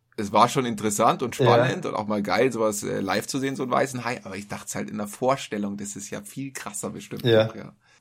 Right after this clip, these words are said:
Speaker 1: War so auf der To-Do-Liste, wollten wir unbedingt machen, haben wir dann auch gemacht.
Speaker 2: Wir haben es uns nicht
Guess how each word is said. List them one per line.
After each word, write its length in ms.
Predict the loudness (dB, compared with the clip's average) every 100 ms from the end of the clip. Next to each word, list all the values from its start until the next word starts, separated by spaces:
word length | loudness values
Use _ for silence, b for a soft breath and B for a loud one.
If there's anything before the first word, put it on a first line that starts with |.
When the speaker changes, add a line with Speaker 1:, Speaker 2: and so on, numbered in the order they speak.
| _
Speaker 1:
War 180 | 0 4
so 80 |
auf 100 | 4
der 120 | 4 0
To-Do-Liste, 560 | 0 2 2 2 0
wollten 200 | -2 -2
wir 60 | -4
unbedingt 380 | -4 -4 -4 -4
machen, 300 | -4 -2 -2
haben 100 | -2
wir 60 |
dann 140 | -4 -8
auch 140 | -12
gemacht. 360 | -12 -12 -14 -16 _ _ _ _ _ _ _ _
Speaker 2:
Wir 100 | -2
haben 100 | 0
es 80 | 0
uns 80 | -4
nicht 100 | -2